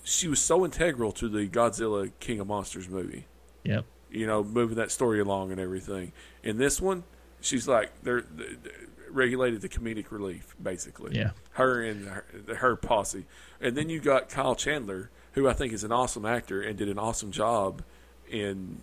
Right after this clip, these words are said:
Speaker 1: King of Monsters. He has, like, two scenes in the entire movie.
Speaker 2: Yeah.
Speaker 1: You know?
Speaker 2: Yeah.
Speaker 1: Like, for me, I wanted
Speaker 2: If he hadn't have been in it, and if Millie Bobby Brown hadn't have been
Speaker 1: There
Speaker 2: in
Speaker 1: have
Speaker 2: it, I don't
Speaker 1: been
Speaker 2: know that anything would have changed.
Speaker 1: Nothing.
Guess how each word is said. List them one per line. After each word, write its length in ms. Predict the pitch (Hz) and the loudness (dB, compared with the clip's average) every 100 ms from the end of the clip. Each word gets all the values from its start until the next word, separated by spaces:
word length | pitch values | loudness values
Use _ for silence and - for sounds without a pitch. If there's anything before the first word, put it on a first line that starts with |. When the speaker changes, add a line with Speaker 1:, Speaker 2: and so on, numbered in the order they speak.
| - - | -18 -4
Speaker 1:
King 180 | 127 107 | -2 0
of 80 | |
Monsters. 540 | 101 120 120 - - - - - - | 0 0 0 -4 -6 -8 -18 -20 -4
He 140 | 180 | 0
has, 200 | 156 143 123 | 2 2 2
like, 160 | 107 | -2
two 160 | - 120 | -2 -6
scenes 340 | - 104 90 | -4 -6 -8
in 60 | 95 | -8
the 80 | 95 | -6
entire 300 | 92 104 92 | -4 -2 2
movie. 120 | 123 | 6
Speaker 2:
Yeah. 200 | 143 120 98 - - - | 8 8 4 -4 -20 -6
Speaker 1:
You 100 | 120 | 0
know? 240 | 131 143 139 - - - - - | 2 2 0 -12 -20 -20 -20 -2
Speaker 2:
Yeah. 60 | 117 | 2
Speaker 1:
Like, 440 | 107 104 - - - - - - - - - | 2 0 -8 -18 -20 -20 -20 -20 -20 -20 -20
for 160 | - 147 | -4 -2
me, 460 | 147 185 185 175 143 | 2 2 2 -2 -2
I 140 | 120 | 2
wanted 300 | 135 147 143 | 2 2 2
Speaker 2:
If 100 | 135 | 2
he 200 | 127 180 | 4 4
hadn't 240 | 175 170 160 | 4 2 -2
have 100 | 156 | -2
been 160 | 156 | 0
in 100 | 160 | -2
it, 160 | 170 - | -4 -4
and 140 | 120 | -4
if 80 | 113 | -2
Millie 200 | 120 127 | 0 0
Bobby 280 | 127 123 120 | 2 2 0
Brown 320 | 107 107 120 | 2 2 2
hadn't 180 | 123 131 | 0 0
have 80 | 127 | 0
been 80 | |
Speaker 1:
There 140 | 127 185 | 2 4
Speaker 2:
in 80 | - | 4
Speaker 1:
have 100 | 165 | 2
Speaker 2:
it, 60 | |
I 20 | |
don't 160 | 127 123 | 2 4
Speaker 1:
been 80 | 135 | 6
Speaker 2:
know 80 | 131 | 6
that 140 | 113 | 6
anything 300 | 131 135 135 | 6 6 4
would 80 | 131 | 2
have 80 | 120 | 0
changed. 440 | - 135 104 87 | 0 0 0 -2
Speaker 1:
Nothing. 360 | 180 180 87 | 0 0 -2